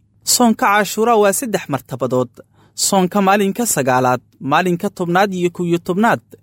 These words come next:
iyo soonka maalinka sagaalaad iyo tobnaad, iyo soonka maalinka tobnaad oo keliya. In maalinkan lagu weyneeyo howlo ay ka mid yihiin sida in la qubaysto,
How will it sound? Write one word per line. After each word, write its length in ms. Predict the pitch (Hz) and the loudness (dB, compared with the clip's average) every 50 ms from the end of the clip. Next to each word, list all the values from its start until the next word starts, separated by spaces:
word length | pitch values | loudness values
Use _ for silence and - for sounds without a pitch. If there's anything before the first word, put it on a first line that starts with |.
| _ _ _ - | _ _ _ -10
iyo 160 | - 185 196 196 | -2 0 0 2
soonka 440 | - - - 240 220 208 - 233 226 | 2 0 0 0 0 0 0 0 2
maalinka 420 | 214 214 220 214 208 208 - 240 | 2 2 2 2 0 0 0 -2
sagaalaad 560 | - - 165 135 131 127 127 127 127 127 123 | -2 0 0 0 2 2 2 2 2 0 0
iyo 160 | 123 127 127 127 | -2 -4 -4 -4
tobnaad, 420 | - - 147 175 214 220 170 113 _ _ _ - | -6 -10 -6 -2 0 0 0 -2 _ _ _ -8
iyo 160 | - 131 131 131 | -4 -2 0 0
soonka 480 | - - - 202 190 175 170 - 214 | 0 -2 -2 -2 -2 -2 -2 0 0
maalinka 440 | 196 185 196 208 196 196 190 - 240 | 2 2 2 2 0 -2 -4 -4 -6
tobnaad 440 | - - 170 139 139 135 131 127 117 | -8 -6 -6 -4 0 0 0 0 0
oo 120 | 131 131 131 | 0 -2 -2
keliya. 640 | - 208 202 170 156 170 190 196 190 190 196 190 - _ _ _ _ - | -2 -4 -4 -2 0 2 2 4 4 2 0 -2 -6 _ _ _ _ 0
In 160 | 139 131 135 | 2 2 4
maalinkan 500 | 143 165 185 202 190 180 170 - 214 214 202 | 4 4 2 2 2 0 -2 -2 -2 0 0
lagu 220 | 196 190 226 247 208 | 0 2 2 2 2
weyneeyo 480 | 156 131 123 120 120 123 123 123 120 123 | 4 4 4 2 2 2 2 0 0 0
howlo 300 | 123 131 131 143 180 208 | 0 0 0 2 4 4
ay 160 | 190 180 170 | 4 4 0
ka 160 | 170 - 220 | -4 -4 -2
mid 180 | 208 196 175 165 | -2 -2 -2 -4
yihiin 340 | 175 175 185 220 202 185 180 | -6 -4 -2 -2 0 0 -2
sida 260 | - - 240 220 202 | -4 -2 0 0 0
in 100 | 240 254 208 | 2 2 2
la 80 | 170 143 | 0 0
qubaysto, 800 | - - 131 131 127 123 - - - - 127 127 127 123 127 - | 0 -2 0 0 0 0 0 -2 -2 0 2 2 2 2 0 -2